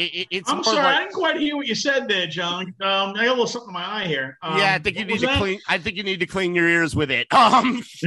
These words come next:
Speaker 2: <laughs>
Speaker 1: here's the point, though. No, they're actually starting to build one, I think, in Rosedale. Anyway, uh,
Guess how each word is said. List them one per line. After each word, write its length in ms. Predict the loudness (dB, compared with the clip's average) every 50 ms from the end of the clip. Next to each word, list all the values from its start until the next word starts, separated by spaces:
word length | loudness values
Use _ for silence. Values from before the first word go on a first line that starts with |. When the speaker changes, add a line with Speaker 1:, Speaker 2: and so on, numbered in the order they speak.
| -2 -2 -4
Speaker 2:
<laughs> 400 | -14 -18 -20 -20 -20 -20 -12 -6
Speaker 1:
here's 400 | -4 -2 -2 -2 -4 -6 -8 -4
the 160 | -2 -2 -2
point, 420 | 0 0 -2 -2 -2 -2 -4 -6 -4
though. 240 | -4 -4 -4 -4 -6 -8 -8
No, 260 | -6 -6 -6 -6 -8 -8 -4
they're 160 | 0 2 2
actually 400 | 2 2 0 -4 -6 -8 -8 -8
starting 440 | -8 -4 -2 -2 -2 -2 -4 -6 -8
to 60 | -10
build 320 | -8 -8 -6 -6 -6 -8
one, 220 | -8 -8 -8 -8 -8
I 80 | -10
think, 240 | -10 -12 -14 -14 -12 -12
in 180 | -12 -12 -12
Rosedale. 580 | -12 -12 -10 -12 -12 -12 -12 -10 -10 -12 -12 -16 _ -20 -20 _ _ _ _ _ _ _ _ _ _ _
Anyway, 680 | -2 0 0 0 0 -2 -2 -2 0 0 0 0 -2 -4
uh, 280 | -6 -6 -6 -6 -8 -8